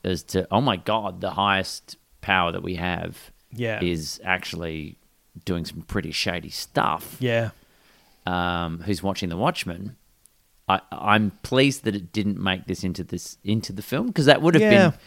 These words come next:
Speaker 2: it's
Speaker 1: probably, you know, pretty avant-garde at the time.
Speaker 2: Yeah.
Speaker 1: But it would be really dated by now.
Speaker 2: Yeah. And, you know,
Speaker 1: 'Cause you've had a lot of that since.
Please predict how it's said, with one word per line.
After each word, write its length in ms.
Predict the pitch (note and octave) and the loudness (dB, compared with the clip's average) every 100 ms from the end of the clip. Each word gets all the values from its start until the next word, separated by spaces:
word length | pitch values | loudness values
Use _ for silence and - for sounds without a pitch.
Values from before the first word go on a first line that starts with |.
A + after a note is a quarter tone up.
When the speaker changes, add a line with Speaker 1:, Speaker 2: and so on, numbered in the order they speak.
| - - | -18 2
Speaker 2:
it's 60 | |
Speaker 1:
probably, 400 | G3 G3 B2+ A2 - _ _ _ _ _ - | 6 6 6 4 2 _ _ _ _ _ -2
you 120 | A#2 | 0
know, 80 | G#2+ | 0
pretty 540 | - D3 A#2 G2+ - - | 2 4 6 4 0 0
avant-garde 560 | G#2 G2+ F2+ F#2+ F#2+ | 2 2 2 2 2
at 80 | F2+ | 0
the 60 | - | -6
time. 640 | - B2+ A2 F2+ G#2+ E3+ F#3 | -2 2 2 2 0 -2 2
Speaker 2:
Yeah. 280 | D3+ D3+ B2+ - _ _ _ _ _ | 8 8 8 0 _ _ _ _ _
Speaker 1:
But 140 | A2 G#2 | 4 6
it 80 | |
would 160 | G#2 G2 | 4 2
be 100 | G2 | 0
really 360 | F#2 F#2+ F#2+ E2+ | 0 0 0 -2
dated 400 | D#2+ E2 D2+ D#2 | -4 -4 -6 -8
by 140 | D#2 | -8
now. 260 | F2 E2+ - - | -8 -10 -14 0
Speaker 2:
Yeah. 340 | D3+ C#3 A2+ - - _ | 6 6 4 0 -12 _
And, 460 | G#3+ B3+ A#3+ B3+ - | 0 2 0 -4 -2
you 120 | B3+ | 4
know, 220 | F#3 C3 | 6 6
Speaker 1:
'Cause 140 | F#3+ A#2 | 4 2
you've 80 | |
had 100 | B2 G2+ | 2 2
a 40 | |
lot 340 | E2+ E2 F2 | 0 -4 -6
of 60 | E2+ | -6
that 220 | - - | -10 -10
since. 280 | - - | -12 -12